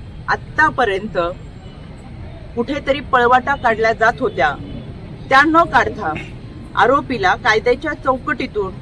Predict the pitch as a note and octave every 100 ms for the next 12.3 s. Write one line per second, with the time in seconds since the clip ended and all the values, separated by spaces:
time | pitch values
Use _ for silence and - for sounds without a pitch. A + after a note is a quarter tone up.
0 | - A#3+ B3+ F4+ F#4 F4+ - B3+ A#3 F#3
1 | E3+ D#3+ - - - - G#3+ B3 C#4 -
2 | D#4 C#4 C#4+ - - A#3 - C#4 C#4+ B3+
3 | G#3+ F#3+ F#3 F#3 - - - - - G#3
4 | F#3+ B3+ A#3 F#3 E3+ E3 D#3 C3+ G3+ G#3
5 | A#3+ E4 A#3+ G3+ F3+ F3 C#3+ C3+ - -
6 | - - - A3 - A#3+ C#4+ C#4+ B3+ F3+
7 | D#3+ D#4+ D4+ D4+ - - C4 C4+ C4 B3+
8 | A#3 A3+ C#4 - A#3+ - G#3 A3 - A#3+
9 | - A3 C#4 C4 - - G3+ F3+ B3 -
10 | - A3+ C4+ C4+ A#3 C#4 - - D#4 D4+
11 | C#4 A3 G#3+ G3 A3 G3 G#3 C4+ - A3+
12 | - E3+